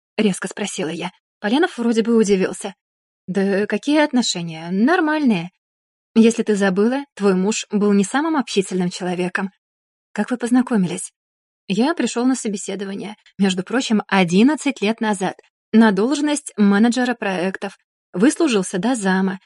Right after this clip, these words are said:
последние четыре года им и работал. Хороший карьерный рост". "Точно. Если думаешь, что он мне достался за красивые глаза, то заблуждаешься. Когда я начинал,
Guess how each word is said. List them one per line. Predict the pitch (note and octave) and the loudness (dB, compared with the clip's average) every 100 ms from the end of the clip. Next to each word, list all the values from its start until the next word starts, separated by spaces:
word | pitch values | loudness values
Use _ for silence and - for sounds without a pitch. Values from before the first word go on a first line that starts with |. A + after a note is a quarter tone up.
| _ | _
последние | G3+ - A3+ G3+ F#3+ | -6 2 2 4 0
четыре | F#3+ F#3+ G3 F#3 | 0 -4 -4 -2
года | F3+ C4 A3 | -2 0 2
им | B3 | 2
и | C4+ | 2
работал. | B3+ G3 G3 G3+ - _ _ _ _ _ _ - | 0 -2 -6 -8 -14 _ _ _ _ _ _ -8
Хороший | C4 D#4 C4 - D4 C4+ | -4 -2 -4 -6 -10 -10
карьерный | - B3+ B3 B3 A#3+ A#3 | -4 0 2 4 4 4
рост". | A3 G#3 - _ _ _ _ _ _ _ _ - | 2 -2 -10 _ _ _ _ _ _ _ _ -8
"Точно. | E3 D#3+ F3+ F3+ _ - | -6 -6 -12 -18 _ -2
Если | B3 B3 | 0 2
думаешь, | B3 C4 A3 G3+ | 2 4 4 2
что | - A3 | 0 2
он | G#3+ | 4
мне | F#3+ | 4
достался | F#3+ - G3+ F#3+ F#3 | 0 -2 -4 -4 -4
за | F#3 | -4
красивые | F#3+ F#3 G3 F#3+ F#3+ | -4 -4 -4 -4 -4
глаза, | F#3 G3 A#3 | -4 -4 -6
то | A#3 A3 | -6 -6
заблуждаешься. | A3 A3 G#3 G#3 B3 B3+ - F#3 _ | -2 0 -2 -2 -4 -6 -6 -10 _
Когда | - F#3 G3 F#3+ - | -6 -2 0 0 2
я | F#3+ G3 | 2 2
начинал, | F#3 - F#3 F#3 A3+ | 2 0 -2 0 -2